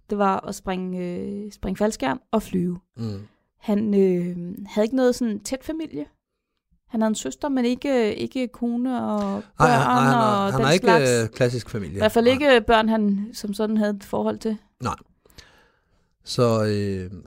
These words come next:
Speaker 2: nu, nu kom vi så til at snakke om hans, øh, hans afsked med verden. Men ja, vi var jo så til begravelsen i Ballerup. Og, øh,
Speaker 1: Bisættelsen.
Speaker 2: undskyld, bisættelsen i Ballerup.
Speaker 1: Mm.
Speaker 2: Der er jeg heller ikke inde i
Speaker 1: Jeg tror,
Speaker 2: fagtermerne.
Speaker 1: var det i Ballerup? Det er også lige meget.
Speaker 2: Var det ikke det? Der var
Speaker 1: Det var en
Speaker 2: Vestegn
Speaker 1: barndomskirke.
Speaker 2: Blodstrup et eller andet derude.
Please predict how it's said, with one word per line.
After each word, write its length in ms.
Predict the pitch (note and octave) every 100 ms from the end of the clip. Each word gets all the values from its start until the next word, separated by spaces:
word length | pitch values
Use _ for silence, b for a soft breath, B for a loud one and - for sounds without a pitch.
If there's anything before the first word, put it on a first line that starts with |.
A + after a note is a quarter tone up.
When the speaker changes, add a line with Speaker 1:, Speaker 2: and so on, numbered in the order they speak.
| G#2+
Speaker 2:
nu, 160 | C3+ D3+
nu 160 | D#3+
kom 220 | F#3 F3+
vi 60 | B2+
så 100 | C3
til 80 | C3+
at 60 |
snakke 200 | A#2+ B2
om 80 | B2
hans, 280 | G#2+ F#2+ -
øh, 280 | G2+ F#2+ F#2 -
hans 160 | G2+ G#2+
afsked 300 | G#2+ - G#2+
med 100 | F2+
verden. 300 | E2 E2+ G#2+ B B B B B - - -
Men 340 | C3+ C3 B2+ _ _ _ _ _ _ _ _ _ -
ja, 100 | C3+
vi 140 | D#3+
var 80 | E3+
jo 60 | E3
så 100 | F3
til 320 | F#3 D3+ B2+
begravelsen 420 | - D3 C#3+ C#3
i 40 |
Ballerup. 460 | G#2+ D3 D#3+ D#3 D3
Og, 200 | A#2 A#2 A2+
øh, 20 |
Speaker 1:
Bisættelsen. 420 | G#2+ G2 F2 F#2+ - _ _ _
Speaker 2:
undskyld, 280 | A#2+ A#2+ G#2
bisættelsen 500 | - D3+ F#3 C#3 B2+
i 40 | G#2+
Ballerup. 340 | D3 D3 C#3+ - _ -
Speaker 1:
Mm. 120 | G2
Speaker 2:
Der 80 | G#2+
er 60 | F#2+
jeg 140 | F#2
heller 160 | F#2+ F2+
ikke 120 | F#2+
inde 100 | G2
i 20 |
Speaker 1:
Jeg 40 | G2+
tror, 120 | D#2
Speaker 2:
fagtermerne. 400 | G#3 - G#3+ G3+
Speaker 1:
var 80 | A3
det 100 | A3+
i 40 | A#3+
Ballerup? 380 | A#3+ A4+ G#4+ - - _ _ -
Det 60 |
er 40 | -
også 120 | -
lige 80 | G3
meget. 220 | E3+ D3+ - -
Speaker 2:
Var 60 |
det 80 | B2
ikke 120 | B2+
det? 60 | G#2
Der 60 | G#2+
var 120 | D3
Speaker 1:
Det 160 | D3+
var 140 | C4 B3
en 40 |
Speaker 2:
Vestegn 100 | G#3
Speaker 1:
barndomskirke. 560 | G#3 G#3 G#3 F#3 A#3 F#3 F#3+ E3+
Speaker 2:
Blodstrup 100 | -
et 60 | G#2+
eller 160 | A#2 E2+
andet 200 | E2+ -
derude. 340 | G#2 E3+